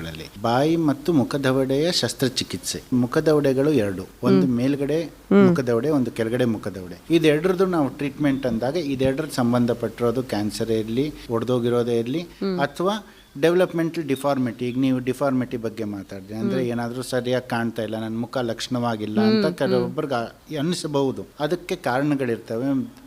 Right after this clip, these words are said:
Speaker 1: ಕೆಳಗಡೆ ದವಡೆ ಬೆಳಿದಲೇ ಇರ್ಬೋದು,
Speaker 2: ಹ್ಮ್.
Speaker 1: ಅಥವಾ ಏನಾದ್ರೂ ಏಟ್ ಬಿದ್ದಾಗ ಅದನ್ನ ಕರೆಕ್ಟ್ ಮಾಡಿಸ್ಕೊಳ್ದೇ ಇರ್ಬೇಕು. ಇದರದೆಲ್ಲ ಸಂಬಂಧಪಟ್ಟ ಬಾಯಿ ಮತ್ತು ಮುಖದವಡೆ ಶಸ್ತ್ರಚಿಕಿತ್ಸೆ
Speaker 2: ಈಗ ಒಂದ್
Speaker 1: ಅಂತ
Speaker 2: ಮಗುಗೆ ಕೆಳಗಿನ ದವಡೆ ಸರಿಯಾಗಿ ಬೆಳ್ದಿಲ್ಲ,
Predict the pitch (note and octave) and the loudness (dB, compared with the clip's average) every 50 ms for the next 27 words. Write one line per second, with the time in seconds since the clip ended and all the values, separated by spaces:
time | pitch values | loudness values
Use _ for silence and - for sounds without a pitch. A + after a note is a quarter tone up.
0 | - - - B2+ C3 C#3 C#3+ C#3+ B2+ C3 C3 C#3 C#3+ C3+ A#2+ B2 A#2+ D3 C#3+ D3+ | -12 -6 -2 -2 0 0 0 0 2 2 2 2 2 0 0 0 0 0 2 2
1 | C3+ B2+ A#2+ A#2 A2 G2 G#2+ G#2 G2+ G2+ G#2 G#2+ - - F#3+ G3 G3 F#3+ F#3 F3+ | 2 2 2 0 -2 -4 -6 -6 -6 -6 -10 -12 -8 -4 -2 0 0 0 0 -2
2 | F3+ F3+ F3+ F3+ D3 C#3+ C3 B2+ C3 C3+ C3+ C#3 C3 B2+ D3 D#3 D3+ C#3 C#3 D3 | -2 -2 -4 -2 -2 -2 0 0 0 0 0 0 2 2 2 2 0 -2 -4 -4
3 | C3+ B2+ C#3+ C3+ C3 B2+ B2 B2 B2 A#2+ - A#2+ A#2 C#3+ - - C#3 C3 A2+ - | -2 0 0 0 0 0 -2 -2 -4 -4 -4 -4 -4 -4 -2 0 0 0 0 0
4 | - - A#2 G#2 G2+ G2+ G2 G2 F#2 F#2 F#2+ G2+ F#2 - - A2+ - - - - | -4 -6 -4 -4 -4 -4 -6 -6 -8 -10 -10 -12 -12 -10 -12 -16 -16 -16 -20 -12
5 | - D3 C#3+ E3 F3 D#3 E3 D3+ D3+ D3 D3 - B2+ A2+ A2+ A#2+ A#2 A2+ A2 - | -6 -4 0 0 2 2 2 0 0 0 -2 -2 -2 0 0 -2 -2 -4 -4 -4
6 | G#2+ G2 - C3 C3 - - A#2 A#2 B2 B2+ B2 A#2 A2+ - B2 A2+ G2+ - A2+ | -6 -8 -6 -8 -10 -8 -4 0 0 2 2 0 0 -2 -2 -4 -4 -4 -4 -6
7 | G2+ G#2 G2+ G2+ B2+ C#3 - - G#2 - - G2+ F#2+ - C4+ A#3+ C4 C4 B3+ B3 | -6 -6 -6 -8 -8 -8 -8 -8 -10 -8 -10 -8 -4 -4 -2 4 6 6 6 6
8 | A#3+ A#3+ A#3+ A#3+ A#3 A3+ A#3+ C#4+ C4 A3+ C4+ B3+ A#3 A3 G#3+ G#3 G#3 G3+ G3 F#3+ | 6 4 4 4 4 4 4 2 2 4 4 6 6 6 6 4 4 4 4 2
9 | F#3+ F#3 F3 - A3 G#3 G#3 G3+ A#3 A#3 G#3+ G#3+ G3+ G3+ G#3 G#3+ G#3 - G3 G3 | 2 0 0 2 2 2 2 2 0 -2 0 0 0 0 0 -4 -4 -4 -4 -2
10 | G3+ G3 F3+ F3+ E3+ F3 F3 F3 E3+ F3+ E3+ D#3+ | -2 -4 -4 -4 -6 -4 -4 -6 -6 -6 -8 -8